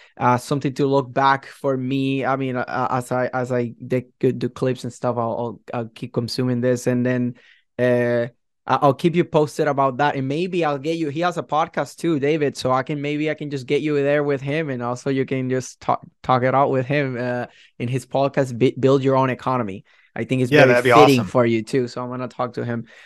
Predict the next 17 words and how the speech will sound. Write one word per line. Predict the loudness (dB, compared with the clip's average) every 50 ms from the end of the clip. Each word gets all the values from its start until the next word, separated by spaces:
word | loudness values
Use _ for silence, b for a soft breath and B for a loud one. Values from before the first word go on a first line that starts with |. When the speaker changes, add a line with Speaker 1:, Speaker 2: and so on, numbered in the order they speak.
| b b b
Speaker 1:
But | 6 6
yeah, | 6 6
thank | 6 4 0 0 2 4
you | 4 4
again | 4 4 0 0 -2 -2
for, | -2 0 0 0 0
for | -2 -4 -8
doing | -6 -6 -6 -8
this | -8 -12 -10
time, | -8 -4 -2 -2 -2 -2 -4 b b b b b
uh, | -4 -2 0 2 2 2 0
for | -2 -2
taking | -4 -2 -2 -2
this | -4 -4
time. | -4 -2 -2 0 0 -2 -4 _ _ _ _ _ _ _ _ _ _ _
I | 0 2 2
mean, | 4 4 2 2 0 -2